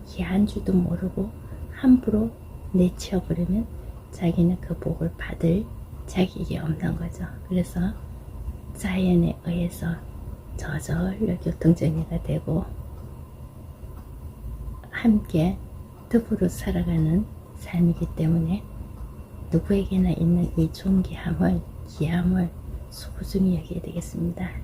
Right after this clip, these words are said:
그래서 어떤 경우라도 남 탓하거나 누구 때문에 이렇게가 아니라 항상 자신을 돌아볼 줄 아는 그런 겸허한 마음이 본인도 살고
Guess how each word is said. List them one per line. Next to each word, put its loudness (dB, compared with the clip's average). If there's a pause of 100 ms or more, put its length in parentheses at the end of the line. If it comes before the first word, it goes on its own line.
그래서 -2 (680)
어떤 4
경우라도 0 (380)
남 6
탓하거나 -4 (640)
누구 6 (100)
때문에 2
이렇게가 -2
아니라 0 (160)
항상 0
자신을 2
돌아볼 -2
줄 -10
아는 0 (520)
그런 2
겸허한 0
마음이 4 (840)
본인도 6
살고 -2